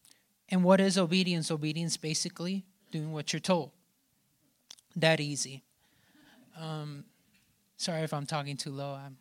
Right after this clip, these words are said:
got a sore throat today. Um, but yeah, obedience is also a surrender life. Um,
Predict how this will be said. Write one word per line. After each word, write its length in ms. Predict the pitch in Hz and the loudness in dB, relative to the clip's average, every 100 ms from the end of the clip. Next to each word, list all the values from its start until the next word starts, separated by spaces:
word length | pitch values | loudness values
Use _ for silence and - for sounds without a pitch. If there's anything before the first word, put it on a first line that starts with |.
| _ | _
got 140 | 151 143 | -12 -8
a 40 | |
sore 220 | - 147 - | -6 -8 -6
throat 260 | 151 147 | -8 -8
today. 340 | - 143 143 - _ _ _ _ _ | -10 -14 -14 -20 _ _ _ _ _
Um, 460 | 156 147 143 139 139 - _ _ _ | -10 -6 -6 -8 -12 -18 _ _ _
but 160 | 160 165 | -4 2
yeah, 300 | 185 180 - - _ _ _ - | 4 4 0 -10 _ _ _ -10
obedience 440 | 156 165 180 180 | -4 -2 0 0
is 100 | 165 | 2
also 480 | 165 160 - 160 151 | 2 2 0 -2 -4
a 60 | 160 | -4
surrender 480 | - 143 147 143 139 | -4 -2 -2 -2 -4
life. 560 | 143 156 135 - - _ _ _ _ _ _ _ 254 | 0 0 -2 -10 -20 _ _ _ _ _ _ _ -12
Um, 340 | 175 156 151 | -4 -4 -4